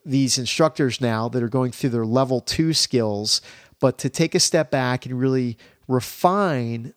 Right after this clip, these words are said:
the level one, the fundamentals. And it's so important to really make sure that the, the key exercises, the fundamental exercises, are really dialed in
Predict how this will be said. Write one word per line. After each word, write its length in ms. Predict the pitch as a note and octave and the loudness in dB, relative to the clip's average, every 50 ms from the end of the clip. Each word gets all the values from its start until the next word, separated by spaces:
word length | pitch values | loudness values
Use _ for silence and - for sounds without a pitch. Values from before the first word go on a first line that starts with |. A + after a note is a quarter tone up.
| - | -2
the 100 | - B2+ | 0 2
level 340 | A#2 B2+ C3+ C3 B2 B2+ A#2+ | 2 4 2 2 2 0 0
one, 380 | A#2+ C3 B2+ A#2 G2 F#2+ G2+ G#2 | 2 0 0 0 -2 -6 -6 -8
the 80 | A2+ | -8
fundamentals. 920 | - - - D3 C#3+ C3+ B2+ B2+ A#2+ A#2+ A2+ G#2 F#2 - - - - - - - - - - - _ _ - | -8 -4 0 2 2 2 2 -2 0 0 -2 -2 -6 -8 -8 -8 -8 -8 -10 -14 -20 -20 -20 -20 _ _ -4
And 160 | B2+ B2 A#2+ | -2 -2 0
it's 120 | A#2+ - - | 0 2 2
so 240 | - - F3 F#3+ | 4 4 4 2
important 480 | G3+ F3 - - F#3+ F3 D#3+ C#3+ C#3 C3 | 2 0 2 2 2 2 2 0 -6 -6
to 120 | - C#3+ C3+ | -2 0 2
really 340 | B2+ C3 C3 B2+ B2+ B2 B2 | 2 2 2 2 0 -2 0
make 240 | B2+ C3+ C#3 C3+ | 2 0 0 2
sure 260 | - - - C#3+ C3 B2+ | 0 -2 0 0 2 2
that 240 | B2 A#2+ A#2 _ | 0 -2 -4 _
the, 180 | - B2 A2+ - | -2 -2 -2 -2
the 160 | - A#2 A2+ | -4 -10 -10
key 680 | _ - - - - - G3+ A3+ A#3+ A#3+ A#3 G#3+ - - | _ -8 -10 -6 -2 0 2 2 2 2 0 -2 -6 -4
exercises, 800 | - C3 - - - A#2+ - - B2 G#2+ G#2+ G#2+ G#2 A#2 A2 G#2 | -4 -4 -4 -2 -2 0 0 2 0 0 0 0 -2 -2 -4 -4
the 80 | A2+ | -6
fundamental 680 | - - - - D#3+ F#3 G#3+ A3 G3 F#3 D#3+ C3 A#2 A2 | -8 -6 2 2 2 4 4 2 2 2 0 0 -2 -2
exercises, 760 | A2 G#2+ - - A2 - A#2+ G#2 G#2 G#2+ G2+ G#2+ G#2+ G#2 - - - - - - _ - - | -4 -4 -6 -6 -4 -2 -2 -2 -2 -4 -4 -6 -4 -4 -4 -6 -6 -20 -20 -20 _ -2 0
are 120 | C3 B2+ | 0 0
really 320 | A#2+ A#2+ C3 B2+ B2 B2+ A#2+ | 2 2 2 2 2 0 0
dialed 460 | A2+ A#2+ G#2+ A2 A2+ A2+ A2+ G#2 A2 | 0 0 0 0 0 0 0 0 -2
in 320 | A2 G2+ G2+ G2+ G#2 - | -4 -4 -4 -8 -10 -14